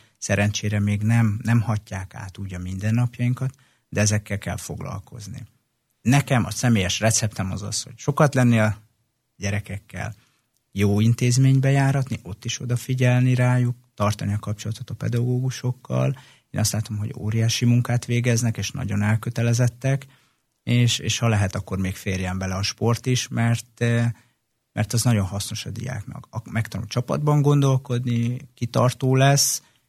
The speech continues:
és, eh, és elfárad talán annyira, hogy nem lesz, nem lesz utána kedve ilyen kérdések után kutatni.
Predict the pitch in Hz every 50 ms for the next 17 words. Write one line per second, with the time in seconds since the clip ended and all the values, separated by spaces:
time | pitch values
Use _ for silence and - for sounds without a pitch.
0 | _ _ _ _ - 104 113 113 113 110 - - - - 110 110 110 104 - -
1 | - - - 117 98 - - - 98 - 101 104 - - 104 95 95 98 98 92
2 | 92 87 85 87 87 92 92 - 95 107 92 - - - - 90 - - - 95
3 | - - - - - - - _ _ - 95 - 82 73 - - - - - -
4 | - - 101 - 90 92 107 104 104 110 110 107 101 - _ _ _ - 117 123
5 | - - 113 98 98 98 - 98 - - 90 - - - - - - - - -
6 | - _ _ _ _ _ - - - - 98 - - 110